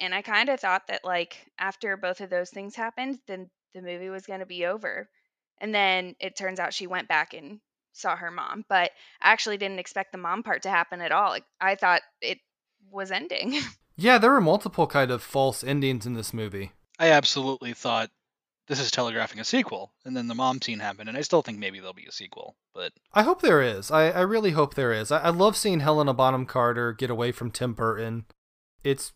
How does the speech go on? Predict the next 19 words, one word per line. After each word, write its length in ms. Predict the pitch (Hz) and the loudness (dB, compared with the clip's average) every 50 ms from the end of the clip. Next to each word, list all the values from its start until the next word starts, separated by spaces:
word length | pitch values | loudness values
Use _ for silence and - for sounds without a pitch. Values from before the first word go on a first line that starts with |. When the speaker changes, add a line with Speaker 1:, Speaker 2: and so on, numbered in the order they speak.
| _ - | _ -4
Speaker 2:
really 240 | 151 170 185 175 165 | -2 0 2 4 2
Speaker 1:
Mm-hmm. 80 | 220 220 | 2 2
Speaker 2:
suiting 240 | 226 156 143 135 131 107 | 0 0 0 0 0 -2
her 180 | 110 120 113 | -2 -2 -2
well. 480 | 104 104 101 101 104 104 104 107 98 - - | -2 -2 -2 0 0 -2 -2 -4 -6 -10 -14
She, 360 | - - 127 123 120 127 - | -12 -8 -8 -6 -6 -8 -10
she's 300 | - - - 156 143 139 | -10 -10 -8 -6 -8 -4
capable 420 | - - 170 160 - 156 131 127 123 | -2 -2 -2 -2 -2 -4 -2 -2 -2
of 80 | 120 - | -2 -2
so 200 | - 127 120 117 | -2 -2 -2 -2
much 180 | 117 113 - | -4 -6 -6
more 280 | 123 120 117 117 117 117 | -6 -4 -2 -2 -2 -2
than 140 | 110 113 117 | -2 -4 -4
what 120 | 110 110 | -6 -6
he 100 | - 120 | -6 -8
kinda 280 | 113 - - 120 113 110 | -10 -8 -6 -6 -6 -6
shoehorns 580 | - - - 123 107 - 117 113 107 107 104 - | -8 -6 -6 -6 -4 -4 -4 -4 -4 -4 -6 -8
her 140 | - 110 107 | -8 -8 -8
into. 500 | 98 101 110 107 - - 113 104 101 101 | -8 -8 -10 -12 -10 -10 -8 -8 -10 -10